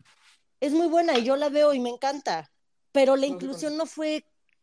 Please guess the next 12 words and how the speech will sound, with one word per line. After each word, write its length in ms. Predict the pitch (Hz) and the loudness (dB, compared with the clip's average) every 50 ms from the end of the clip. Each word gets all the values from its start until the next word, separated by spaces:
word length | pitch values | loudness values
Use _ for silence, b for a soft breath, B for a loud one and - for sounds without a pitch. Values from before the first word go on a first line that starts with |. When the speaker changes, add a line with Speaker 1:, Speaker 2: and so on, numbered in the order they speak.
| _ - | _ -6
Speaker 1:
como 320 | 294 311 311 294 311 294 | -4 -2 -2 -2 -4 -6
forzada, 500 | - 262 214 208 - 302 302 349 359 311 | -6 -8 -8 -8 -6 -4 -2 0 0 0
la 160 | 240 208 214 | 0 0 -2
serie 260 | 208 - 277 269 285 302 | -2 -2 -2 0 2 2
es 60 | 302 | 2
muy 200 | 302 285 320 339 | 0 0 -2 -2
bonita, 420 | 339 381 359 330 302 - - 269 | -2 -2 -2 -2 -2 -2 0 0
es 80 | 269 233 | 2 2
de 100 | 277 285 | 2 2
la 140 | 294 294 277 | 2 0 0
realeza 520 | 254 233 202 208 233 277 330 320 415 403 | 0 0 -2 0 0 -2 -2 -2 -4 -4
inglesa, 560 | 392 359 320 285 262 240 247 247 254 247 254 | -4 -4 -4 -2 -2 -2 -2 -2 -2 -4 -4